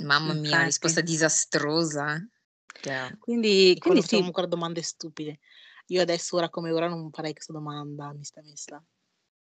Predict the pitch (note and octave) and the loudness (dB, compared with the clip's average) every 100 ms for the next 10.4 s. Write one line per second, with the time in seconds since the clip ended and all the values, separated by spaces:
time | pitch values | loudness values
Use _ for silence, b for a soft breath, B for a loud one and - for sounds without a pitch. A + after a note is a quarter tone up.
0 | _ _ _ - D3+ D#3 C#3+ - - - | _ _ _ -6 0 0 -2 -12 -14 2
1 | - G4+ A#4 G4 C#4+ F#3+ E3+ G#3 A3+ A#3 | 4 6 4 2 0 2 2 4 6 6
2 | A#3 A#3+ A3 A#3+ A3 F#3 E3+ E3 E3 E3+ | 4 2 2 2 4 2 2 -4 -6 -6
3 | D#3 D#3 D#3+ D#3 E3+ _ - F3+ E3+ _ | -4 -6 -10 -14 -16 _ -8 -8 -8 _
4 | _ _ G3+ F#3 - - - F3 F3 E3+ | _ _ 0 0 -2 -4 -4 -2 0 0
5 | F3 G3+ F3 F3 D#3+ D#3+ E3 F3 G3 G#3 | 0 0 -2 -2 0 0 0 -2 -2 -2
6 | - _ _ _ _ - D#3 - - E3 | -4 _ _ _ _ -4 -4 -4 -6 -4
7 | D#3 D#3+ F3 F3 E3 - D#3+ D3+ D#3 D#3 | -2 0 2 2 -2 -6 -10 -8 -4 -4
8 | - D3+ D3 D3 C#3+ C#3 C3+ - - D3 | -6 -10 -6 -2 0 0 0 -2 -4 -4
9 | C#3 - - - D#3 D3+ D3 - C#3+ C#3+ | -6 -10 -16 -8 -4 -4 -6 -14 -18 -18
10 | C#3+ C#3 C3+ | -18 -16 -18